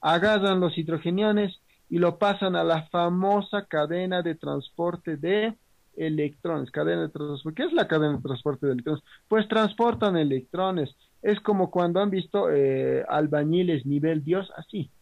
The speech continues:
igualito, aquí está el nat, ¿ya? Aquí está nat y aquí está el fat. Los dos cargan, ¿qué cosa? Hidrogeniones y electrones, ¿ya? Y por eso se les llama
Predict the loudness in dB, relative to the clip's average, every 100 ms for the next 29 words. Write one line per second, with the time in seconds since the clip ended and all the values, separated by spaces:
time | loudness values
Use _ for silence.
0 | _ -6 -4 -4 -4 -6 -6 -6 -6 -4
1 | -2 -2 -2 -6 _ _ _ _ _ _
2 | _ -20 _ _ -6 -2 -2 -4 _ _
3 | _ -4 -4 0 2 4 2 2 0 0
4 | 0 0 0 0 -4 -20 -2 0 2 2
5 | 2 2 4 4 2 0 0 0 0 0
6 | 0 -2 -2 -2 0 0 0 -2 -2 0
7 | 0 -2 -6 -6 -6 -6 -6 -4 0 0
8 | 0 -2 2 2 2 0 2 0 0